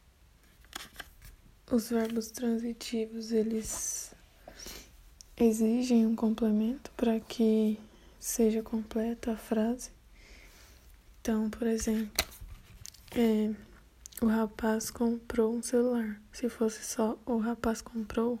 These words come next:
a frase estaria faltando um pedaço. Então, isso é um verbo transitivo, o verbo comprar.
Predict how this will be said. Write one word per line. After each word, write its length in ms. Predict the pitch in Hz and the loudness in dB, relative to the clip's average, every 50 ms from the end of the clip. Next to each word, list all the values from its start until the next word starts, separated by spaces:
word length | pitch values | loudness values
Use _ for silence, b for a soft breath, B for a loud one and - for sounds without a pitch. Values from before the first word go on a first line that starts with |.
| - - - - | -8 -14 -6 -4
a 80 | 240 226 | -2 -2
frase 380 | - - 233 233 226 226 220 - | -2 -2 -2 0 0 0 -2 -4
estaria 400 | - - 233 214 220 220 220 220 | -4 -2 0 2 4 4 2 0
faltando 640 | 220 - - - 240 226 - - - 233 220 226 | -2 -6 -4 -2 -2 -2 0 0 0 2 2 2
um 80 | 233 233 | 0 0
pedaço. 680 | 226 247 247 262 269 254 233 226 208 - - - - B B B B B B B B B B B B - - 240 | 0 0 0 0 0 0 0 0 0 -4 -8 -12 -12 B B B B B B B B B B B B -4 -2 -2
Então, 400 | 220 - - 226 220 214 214 214 214 | -2 0 0 2 2 2 4 2 2
isso 240 | 220 214 - - 233 | 0 -2 -2 0 0
é 40 | |
um 380 | 220 220 220 220 233 240 233 233 - - - - | 0 2 2 0 0 0 -2 -4 -6 -12 -6 -2
verbo 280 | - 214 214 208 214 226 | 0 0 0 0 -2 -4
transitivo, 880 | 214 - 226 220 214 233 240 247 - - - - 214 208 208 - - - - - - B B B B B B B B B B - - - - | -6 -4 -4 -2 -2 -4 -6 -8 -10 -10 -6 -4 -4 -4 -4 -6 -12 -18 -20 -20 -20 B B B B B B B B B B -16 -20 -12 -8
o 60 | 226 | -2
verbo 260 | 214 226 214 208 208 208 | 2 2 4 4 2 0
comprar. 560 | - 226 220 226 226 - 247 233 330 - | 0 0 0 0 -2 -4 -6 -6 -6 -8